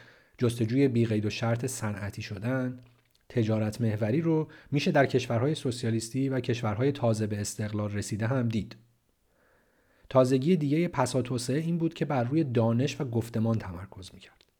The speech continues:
اونها نه تنها استثمار کشورهای توسعه نیافته رو افشا می‌کردند، بلکه به این می‌پرداختند که چرا اساساً به این کشورها توسعه نیافته گفته می‌شه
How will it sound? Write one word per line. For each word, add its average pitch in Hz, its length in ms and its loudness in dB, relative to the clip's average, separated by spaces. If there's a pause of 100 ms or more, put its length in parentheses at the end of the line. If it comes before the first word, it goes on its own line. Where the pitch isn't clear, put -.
(560)
اونها 131 400 -2
نه 147 160 2
تنها 165 340 0
استثمار 113 680 -2
کشورهای 113 580 -2
توسعه 107 380 -4
نیافته 104 500 -2
رو 147 100 -2
افشا 110 300 -4
می‌کردند، 98 760 -6 (320)
بلکه 135 260 2
به 151 100 4
این 151 160 4
می‌پرداختند 127 720 2
که 123 100 -2
چرا 170 260 -2
اساساً 123 540 -4
به 151 120 2
این 151 120 0
کشورها 139 460 -4
توسعه 120 420 -2
نیافته 117 520 4
گفته 147 280 0
می‌شه - 240 -10